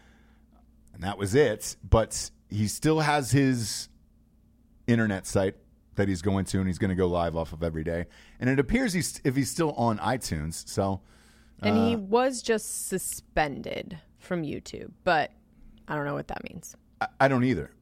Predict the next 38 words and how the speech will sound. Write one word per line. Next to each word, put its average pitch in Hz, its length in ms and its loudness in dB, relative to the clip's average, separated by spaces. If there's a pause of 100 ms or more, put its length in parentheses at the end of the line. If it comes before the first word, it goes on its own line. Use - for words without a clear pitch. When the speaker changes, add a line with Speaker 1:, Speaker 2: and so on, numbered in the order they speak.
(140)
Speaker 1:
Um, 107 180 2
I 131 80 2
know 165 160 4
he 190 100 4
was 165 160 0
suspended 151 520 2
back 123 320 4
in, 107 760 2
I 107 60 -2
think, 123 140 -8
tw-, - 220 -14
two - 120 -8
thousand 110 320 0
sixteen 131 500 -4
as 98 140 -2
well. 98 260 0 (640)
Uh, 90 520 -2 (500)
but 107 140 -2 (280)
either 165 300 6
way, 87 340 0 (400)
um, 90 400 -4
he's 123 240 -2
not 127 220 0
making 120 280 2
any 104 160 2
friends, 113 400 0
but 113 200 0
it, 117 100 -4
it's - 220 -4
strange. 117 580 0
When 120 120 0
you 131 80 0
talk 214 280 0
to - 80 -2
him 160 100 2
in 104 140 0
real 110 200 2
life, 76 360 -4